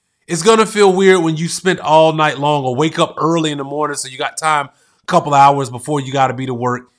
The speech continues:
and start working on that side business. It's gonna feel weird, and that is okay. It's a part of the process. Here's the second thing you're gonna also notice. You're gonna start to notice yourself become irritated very easily with things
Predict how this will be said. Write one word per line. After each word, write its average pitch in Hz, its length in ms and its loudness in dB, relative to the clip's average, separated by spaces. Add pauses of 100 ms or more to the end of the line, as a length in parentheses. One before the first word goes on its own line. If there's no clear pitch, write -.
(300)
and 120 100 -10
start 139 260 -2
working 120 220 -4
on 110 120 -4
that 101 80 -6
side 95 300 -6
business. 76 340 -18 (280)
It's 113 200 -12
gonna 135 320 0
feel 135 280 -6
weird, 113 440 -8 (520)
and 82 160 -16
that 123 200 0
is 127 100 -6
okay. 120 480 -10 (340)
It's 110 120 -10
a 117 40 -10
part 135 280 0
of 117 40 -8
the 113 80 -8
process. - 600 -4 (420)
Here's 180 160 4
the 175 60 -2
second 165 320 0
thing 151 120 -4
you're 135 120 -4
gonna 131 140 0
also 131 340 0
notice. 98 480 -6 (1300)
You're 131 140 0
gonna 208 160 6
start 208 240 2
to 190 80 -4
notice 170 340 0
yourself 143 440 0
become 131 460 -6 (120)
irritated 196 880 -2 (680)
very 165 420 2
easily 165 500 -2
with 120 200 -6
things 120 540 -4